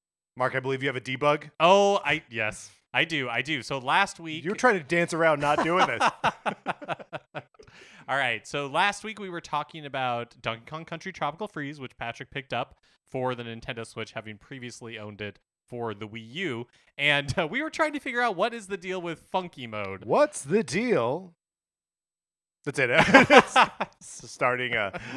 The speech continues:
Speaker 1: a Seinfeld impression and then stopping.
Speaker 2: Um, and,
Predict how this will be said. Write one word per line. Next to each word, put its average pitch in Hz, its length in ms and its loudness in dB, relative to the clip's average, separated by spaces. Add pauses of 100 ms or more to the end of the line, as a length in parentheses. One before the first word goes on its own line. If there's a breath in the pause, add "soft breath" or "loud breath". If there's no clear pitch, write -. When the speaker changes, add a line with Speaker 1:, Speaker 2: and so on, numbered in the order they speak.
(100)
Speaker 1:
a 143 80 0
Seinfeld 123 460 0
impression 110 380 -4
and 101 80 -8
then 98 140 -8
stopping. 95 500 -8 (120)
Speaker 2:
Um, 151 500 4 (580)
and, 156 340 -2